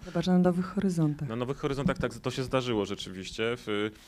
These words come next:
Speaker 2: uważam, że takim ludziom powinno się podawać tak jak kolarzom po prostu jakieś właśnie w, środki, w, że-, żeby uzupełniać witaminy w trakcie.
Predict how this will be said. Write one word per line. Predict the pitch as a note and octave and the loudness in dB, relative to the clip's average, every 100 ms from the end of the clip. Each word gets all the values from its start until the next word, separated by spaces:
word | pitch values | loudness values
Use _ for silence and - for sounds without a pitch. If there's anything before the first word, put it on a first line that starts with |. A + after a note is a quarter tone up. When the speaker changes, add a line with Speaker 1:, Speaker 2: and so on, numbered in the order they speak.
| - | -14
Speaker 2:
uważam, | - G#2+ | -6 -4
że | G#2+ | -4
takim | A2+ A#2+ | -4 -4
ludziom | A#2 A2+ | -4 -4
powinno | G#2 G2+ A2 A2 A#2 | -6 -10 -12 -8 -8
się | A2 | -6
podawać | A#2 A2+ A2 G#2+ | -2 0 0 -2
tak | - A2 | -6 -4
jak | A#2+ A2 - - | -4 -8 -10 -4
kolarzom | C3 B2+ G#2 F#2+ | 0 2 0 -4
po | F2 | -8
prostu | F#2 G2+ G2 - | -8 -8 -8 -6
jakieś | F#2 F2+ F#2+ | -6 -6 -10
właśnie | G2+ F#2+ G2+ G2 | -8 -8 -6 -6
w, | F2+ G2 | -6 -10
środki, | - A2 G#2+ - G#2+ G2+ | -6 -2 -2 -4 -8 -8
w, | - G2 | -6 -6
że-, | G2 G2 | -4 -6
żeby | G2+ G#2+ | -4 -4
uzupełniać | A2+ A#2 A2 G#2+ | -2 -2 -2 -4
witaminy | G#2 G2+ A2+ G#2 F2+ | -6 -6 -4 -4 -4
w | |
trakcie. | - - - | -8 -10 -10